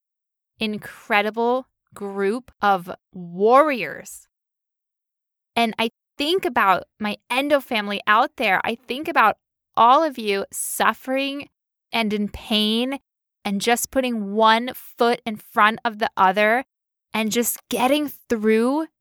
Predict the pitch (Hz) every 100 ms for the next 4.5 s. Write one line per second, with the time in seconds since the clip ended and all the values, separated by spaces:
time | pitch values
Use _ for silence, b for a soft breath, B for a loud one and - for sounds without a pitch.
0 | _ _ - 214 202 - - 202 190 220
1 | 254 320 330 - _ _ _ _ _ _
2 | _ _ _ _ _ _ - 247 294 320
3 | 294 330 349 330 - 277 277 294 294 262
4 | 240 311 220 -